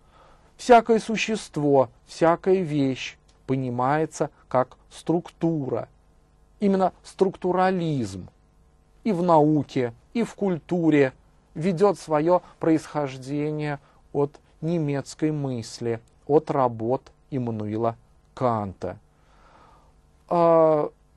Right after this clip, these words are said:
из его работ, на которых потом будет основываться Карл Маркс, а, в работах Канта был заложен фундамент, обратите внимание на это ключевое слово,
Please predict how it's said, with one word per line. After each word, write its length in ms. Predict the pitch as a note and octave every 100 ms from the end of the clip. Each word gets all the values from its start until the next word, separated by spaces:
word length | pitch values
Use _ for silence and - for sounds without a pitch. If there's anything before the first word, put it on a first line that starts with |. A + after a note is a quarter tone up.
| _ _ _ _ _ _ -
из 220 | A#3+ G#3+
его 460 | C4+ A#3 B3 G3+
работ, 680 | F#3+ F3+ D#3 F3+ F3+ E3+ - - _ E3+
на 120 | D#3+
которых 560 | E3+ D#3+ F#3+ F#3 E3+
потом 560 | - G#3 - F3 F#3 F3
будет 420 | C#3+ E3+ D#3+ - _ _ _ _
основываться 1080 | - D3 - E3+ E3+ C#3+ D3 C#3+ - C#3 C3 _ _
Карл 380 | - C#3 C3+ B2 _ _ -
Маркс, 720 | C#3 D3+ D#3+ F3 E3+ - - _ _ _ _ _ _ _
а, 560 | D#3+ D3+ D3 D3 C#3 - _ -
в 100 | E3
работах 520 | E3+ G#3 G#3+ G#3+ - _ _ -
Канта 680 | F#3+ F3 D3+ C3 B2+ A#2 - _
был 340 | C3 F#3+ B3 -
заложен 720 | F3+ D#3 E3 E3 F3 F#3 G3 F3+ _
фундамент, 960 | - - G#3+ F3+ D3+ D3 C#3+ C3 B2+ - _ -
обратите 520 | A2 C3 B2+ D3 C#3
внимание 520 | C3+ B2+ A2+ A#2+ B2+
на 120 | B2+ C3
это 260 | A#2+ B2+
ключевое 580 | A#2+ A2+ - A2 A#2+ B2
слово, 460 | - A#2+ A#2 A2+